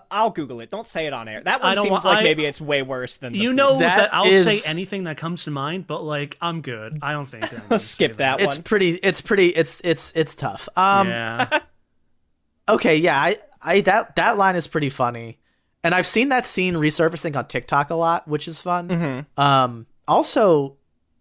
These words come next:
Speaker 3: the memification of this movie.
Speaker 2: Of Shaggy.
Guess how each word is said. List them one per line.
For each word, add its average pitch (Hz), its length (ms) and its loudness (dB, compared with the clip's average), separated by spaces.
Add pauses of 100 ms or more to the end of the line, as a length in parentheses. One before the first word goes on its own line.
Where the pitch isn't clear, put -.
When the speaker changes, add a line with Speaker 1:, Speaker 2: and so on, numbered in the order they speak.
(120)
Speaker 3:
the 147 140 2
memification 143 1160 -2
of 120 160 -8
this 120 180 -4
movie. 110 520 -12 (1160)
Speaker 2:
Of 147 160 -8
Shaggy. 117 680 -8